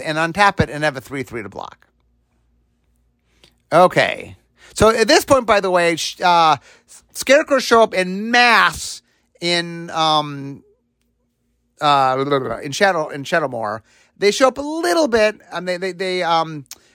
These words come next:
when we went back to Innistrad, they show up, you know, a little bit more than they had. Um, but most of the ones that are gonna be here are just ones and two ofs. Okay, so next up is Scare Still, Scare, sorry, Scare Tiller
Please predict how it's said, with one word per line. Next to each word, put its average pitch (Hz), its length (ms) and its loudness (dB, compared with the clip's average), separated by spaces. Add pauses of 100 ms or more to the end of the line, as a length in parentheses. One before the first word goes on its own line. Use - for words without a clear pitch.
(140)
when 185 140 -4
we 208 80 0
went 208 220 0
back 214 320 4
to 196 120 -2
Innistrad, 165 460 0
they 147 80 0
show 160 140 2
up, - 120 -6
you 160 80 -8
know, 135 80 -2
a 131 40 -4
little 139 180 -6
bit 127 100 -12
more 123 300 -2
than 113 160 -8
they 113 80 -8
had. 98 440 -6 (300)
Um, 156 220 2
but 202 80 -4
most 262 320 4
of - 60 -12
the 233 100 0
ones 208 220 2
that 202 60 2
are 185 40 -2
gonna 185 160 0
be 170 140 -2
here 175 180 0
are 160 120 2
just 151 180 -8
ones 143 360 -2
and 117 140 -10
two 117 160 -6
ofs. - 540 -14 (840)
Okay, 143 300 -10
so 147 120 -16
next 196 380 -10
up 170 280 -4 (800)
is 156 420 -10
Scare 190 640 -2
Still, - 320 -12 (220)
Scare, 214 560 -2
sorry, 113 240 -4
Scare 196 420 0
Tiller 143 460 -4